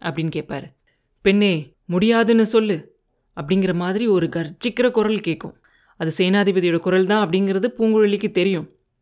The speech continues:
இவ்வளோ நேரம் ஒரு மாதிரி கனவு லோகத்தில் இருந்த பூங்குழலி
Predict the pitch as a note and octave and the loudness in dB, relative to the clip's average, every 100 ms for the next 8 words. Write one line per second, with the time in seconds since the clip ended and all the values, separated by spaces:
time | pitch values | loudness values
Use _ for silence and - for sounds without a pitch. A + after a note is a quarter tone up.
0 | - F3+ G#3+ G#3+ G#3+ A3+ B3 G3 F3+ F3+ | -6 -2 0 2 2 0 2 0 0 -2
1 | G3 G3 G3+ - _ _ _ _ - - | -2 0 -2 -4 _ _ _ _ -8 0
2 | A3 A#3+ A#3+ A#3 A#3 B3 A#3+ G#3+ G3 F#3 | 2 4 4 4 2 0 2 2 2 0
3 | F3+ E3+ E3 - A3 A3 G#3 E3 D3 G3 | 0 -2 -4 -2 0 2 2 0 -4 -8